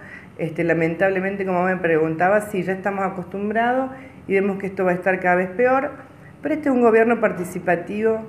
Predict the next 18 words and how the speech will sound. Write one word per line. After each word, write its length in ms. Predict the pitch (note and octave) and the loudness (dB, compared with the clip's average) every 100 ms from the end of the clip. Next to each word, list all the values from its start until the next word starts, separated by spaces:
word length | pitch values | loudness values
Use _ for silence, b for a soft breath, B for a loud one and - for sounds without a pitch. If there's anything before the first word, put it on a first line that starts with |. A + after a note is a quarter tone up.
| - | -8
que 80 | G#3 | -8
escucha 300 | D#3 A3 A3 | -4 -4 -2
a 60 | G3+ | 0
todos 120 | G#3+ | 0
los 140 | G#3 | 0
sectores, 420 | G3+ F3 - G#3+ A3 | -2 -4 0 0 0
como 160 | G3+ | -2
escuchó 340 | F#3+ F3+ D#3+ G3 | -2 -4 0 2
a 40 | |
Barrio 320 | F#3+ F#3+ F#3+ | 4 2 0
Colinas 460 | E3+ F3+ A3+ B3+ B3+ | 0 0 0 -4 -4
cuando 220 | G#3+ F#3 | -2 -2
vino 220 | F#3 F#3+ | 0 -2
con 100 | F3+ | -2
la 80 | E3+ | 0
demanda 340 | E3 E3+ F3 F3 | 0 0 0 0
de 80 | |
luminarias, 720 | E3 D#3 D#3+ F3 G#3+ A#3 - | -2 -4 -6 -6 -8 -8 -8